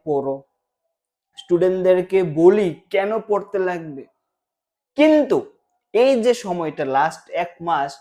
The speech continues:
আমরা স্টুডেন্টকে বলতে লাগে না, "ভাই পড়ো", কারণ এখন স্টুডেন্টরা নিজে প্রেসারে নিজেই পড়াশোনা করে লাস্ট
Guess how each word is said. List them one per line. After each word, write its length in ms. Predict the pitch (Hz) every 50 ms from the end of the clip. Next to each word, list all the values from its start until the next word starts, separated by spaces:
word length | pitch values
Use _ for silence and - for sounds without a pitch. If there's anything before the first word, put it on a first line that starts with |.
| _ _ _ _ _
আমরা 340 | 143 151 160 160 175 185 180
স্টুডেন্টকে 580 | - _ 170 165 175 170 170 170 160 - 180
বলতে 420 | 160 147 170 185 196 190 - 226 214
লাগে 260 | 208 190 165 160 156
না, 160 | 156 151 139
"ভাই 360 | 135 139 139 151 170 185 190 - _
পড়ো", 460 | 180 175 180 190 220 220 165 - - - _ _ _ _ _ _ _ _ _ _ _ -
কারণ 320 | 151 147 151 156 151 143
এখন 420 | 139 135 _ _ _ _ 190 196 190
স্টুডেন্টরা 580 | 190 - - 170 160 151 156 160 160 160 151
নিজে 520 | 147 143 143 151 165 175 165 165 202 208 202
প্রেসারে 680 | 208 - - 165 160 160 160 - 185 185 180 175 156
নিজেই 520 | 151 147 160 170 190 180 220 254 269 254
পড়াশোনা 580 | - 214 208 185 175 170 - - 185 185 185 175
করে 300 | - - 190 180 147 123 - _ _ _ _ _ _ _ _
লাস্ট 520 | 127 131 135 139 139 156 175 185 180 -